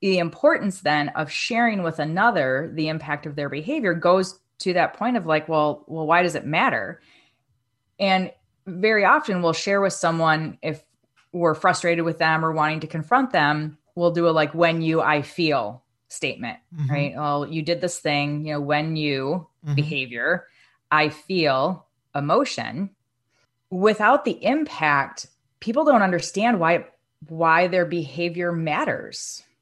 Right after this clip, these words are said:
Speaker 2: So
Speaker 1: They
Speaker 2: let
Speaker 1: don't
Speaker 2: me
Speaker 1: understand the impact. <laughs>
Speaker 2: Let me toss something out there. So if I were to say, "When you show up late, I feel sad," and I just left it at that, you can kinda look at it and go, "Well, that's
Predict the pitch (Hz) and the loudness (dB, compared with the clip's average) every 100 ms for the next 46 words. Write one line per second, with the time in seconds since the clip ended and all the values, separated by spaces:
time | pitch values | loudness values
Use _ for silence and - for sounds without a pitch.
0 | _ - 185 196 214 214 196 - 202 247 | _ -2 2 4 4 2 -4 -6 -2 0
1 | 214 196 185 185 277 302 151 104 - - | 0 -2 -2 0 2 0 -2 -6 -6 -12
2 | - 254 - _ _ - - _ _ _ | -6 -6 -6 _ _ -20 -20 _ _ _
3 | 190 240 220 196 151 175 156 156 139 135 | -2 -2 0 0 0 -2 -2 -2 -2 -2
4 | 156 160 170 165 160 147 139 156 151 143 | -2 -2 0 2 2 -2 -2 0 0 0
5 | 131 _ _ _ _ _ _ 160 202 185 | -6 _ _ _ _ _ _ 0 2 4
6 | 180 175 170 165 156 - - 165 160 156 | 4 4 2 2 -2 -8 -4 2 4 4
7 | 147 139 135 - - _ - 147 151 156 | 2 0 0 -6 -20 _ -2 2 2 2
8 | 151 139 120 120 135 _ _ _ _ _ | 0 -2 -8 -8 -12 _ _ _ _ _
9 | _ _ 175 151 147 143 - _ - 160 | _ _ -6 0 2 0 -4 _ -10 -4
10 | 143 165 165 139 156 147 143 - _ _ | -4 2 2 2 0 -2 -4 -12 _ _
11 | _ _ _ 175 190 160 175 214 160 160 | _ _ _ -10 -8 -4 2 4 4 4
12 | 160 160 165 170 - 160 151 139 - _ | 2 0 0 -2 0 0 2 0 -6 _
13 | 147 175 165 196 - | -6 -2 0 -2 -4